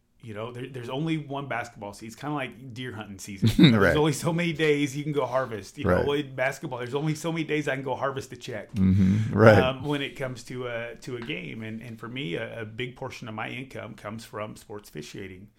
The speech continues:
Speaker 1: And, uh, as of yesterday, uh, I did not have a game, uh, on Monday night. And,
Speaker 2: Which
Speaker 1: uh,
Speaker 2: is?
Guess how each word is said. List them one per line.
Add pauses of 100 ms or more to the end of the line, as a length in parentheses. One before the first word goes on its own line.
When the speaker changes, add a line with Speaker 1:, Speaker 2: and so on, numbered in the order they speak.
(680)
Speaker 1:
And,
uh, (1120)
as
of
yesterday, (760)
uh,
I
did
not
have
a
game, (340)
uh,
on
Monday
night. (480)
And,
Speaker 2:
Which
Speaker 1:
uh,
Speaker 2:
is?